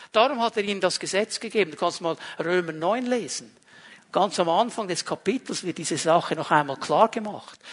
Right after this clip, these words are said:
Das ist ihre Erwählung. Und jetzt, ich weiß, wenn wir Gesetz hören, wenn wir Altes Testament hören, dann kommt sofort Stress und Druck und weiß ich was.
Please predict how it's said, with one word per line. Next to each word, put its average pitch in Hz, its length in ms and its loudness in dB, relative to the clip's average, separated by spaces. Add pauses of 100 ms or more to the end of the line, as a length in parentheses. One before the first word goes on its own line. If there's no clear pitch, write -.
(160)
Das 214 180 2
ist 220 180 -6
ihre 196 220 2
Erwählung. 151 580 0 (220)
Und - 100 6
jetzt, 240 280 8 (180)
ich 254 180 0
weiß, 247 300 10
wenn 220 160 0
wir 254 100 2
Gesetz 247 500 4
hören, 127 480 -2 (640)
wenn 226 180 6
wir 220 180 8
Altes 247 380 6
Testament 226 760 4
hören, 131 360 -8
dann 208 380 2
kommt 233 380 4
sofort 220 580 2
Stress 220 440 -4
und 190 200 -14
Druck 208 280 -2
und 165 180 -12
weiß 175 380 0
ich 180 140 -12
was. - 380 -12